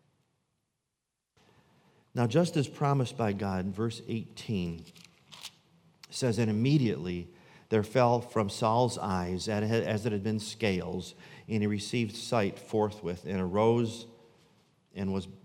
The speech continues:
was baptized." Now, I want to look at these, these two men in this passage. We see Ananias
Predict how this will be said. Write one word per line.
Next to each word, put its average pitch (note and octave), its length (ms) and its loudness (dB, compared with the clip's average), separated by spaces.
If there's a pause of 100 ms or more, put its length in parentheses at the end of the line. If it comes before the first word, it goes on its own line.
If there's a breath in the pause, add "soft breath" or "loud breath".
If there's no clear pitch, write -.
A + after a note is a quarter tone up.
(340)
was F2 200 -8
baptized." - 840 -10 (1900 soft breath)
Now, C3 180 6
I C3 80 4
want F3 200 2
to G#3 40 4
look E3 300 4
at A#2 100 0
these, G#2+ 300 -4 (180)
these A2 200 -4
two C#3 220 0
men A#2 200 2
in G2+ 120 2
this G2 160 -2
passage. - 680 -12 (1600)
We B2 120 2
see C3 360 2
Ananias B2 800 0